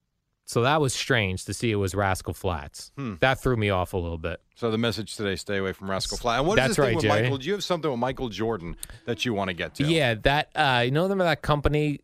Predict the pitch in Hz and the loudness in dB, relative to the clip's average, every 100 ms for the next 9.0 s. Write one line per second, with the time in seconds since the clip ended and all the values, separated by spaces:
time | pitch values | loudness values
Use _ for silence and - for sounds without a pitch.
0 | - 117 107 135 139 131 120 120 - 104 | -2 0 2 0 2 2 4 2 0 0
1 | 95 95 98 95 95 92 104 90 117 104 | 2 0 0 0 0 0 -2 -2 -2 0
2 | 107 101 104 110 - 113 107 113 - 120 | 0 0 0 -2 0 0 2 0 -2 0
3 | 127 127 156 151 117 - _ _ _ - | 2 2 2 0 -2 -12 _ _ _ -2
4 | 123 120 156 180 160 143 113 139 123 120 | 0 2 4 4 4 2 2 4 4 2
5 | - 131 - 127 120 123 - 127 104 101 | 2 0 0 0 2 2 0 0 2 2
6 | 101 98 95 92 92 _ _ _ _ 123 | 2 2 2 2 0 _ _ _ _ 0
7 | 123 120 123 156 220 175 117 98 92 127 | 2 2 2 2 2 2 2 2 2 2
8 | 127 160 190 - - 170 185 117 82 87 | 4 2 0 4 4 6 2 0 -2 -6